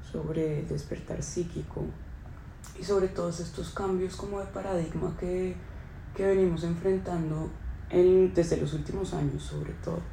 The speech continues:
diría yo. Hay un tema bien recurrente que veo últimamente y es como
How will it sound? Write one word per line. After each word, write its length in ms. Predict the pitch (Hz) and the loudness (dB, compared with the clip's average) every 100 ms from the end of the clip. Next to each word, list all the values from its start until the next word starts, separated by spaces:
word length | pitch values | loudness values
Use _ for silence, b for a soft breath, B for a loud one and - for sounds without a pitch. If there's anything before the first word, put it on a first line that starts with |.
| - - - - - | -10 -10 -10 -10 -6
diría 340 | 85 - 156 73 | -4 -2 0 0
yo. 140 | 147 147 - - - - | 0 -2 -6 -12 -4 6
Hay 220 | 208 196 | 8 10
un 140 | 190 | 8
tema 600 | 190 208 208 208 208 214 - - | 6 4 6 4 4 2 -2 6
bien 260 | 220 214 | 8 8
recurrente 840 | 196 190 214 226 185 170 151 - - - - - - - - - - | 8 4 4 6 8 8 4 0 -4 -6 -6 -6 -6 -8 -8 -8 -2
que 160 | 190 180 | 4 6
veo 380 | 175 170 80 - - 185 | 8 6 4 0 -2 0
últimamente 800 | 180 185 95 196 175 170 170 - - - - - | 0 2 2 4 4 2 0 -6 -10 -10 -8 0
y 100 | 185 | 2
es 200 | 180 - | 2 -2
como 680 | - 170 175 196 403 - | -2 2 4 4 2 0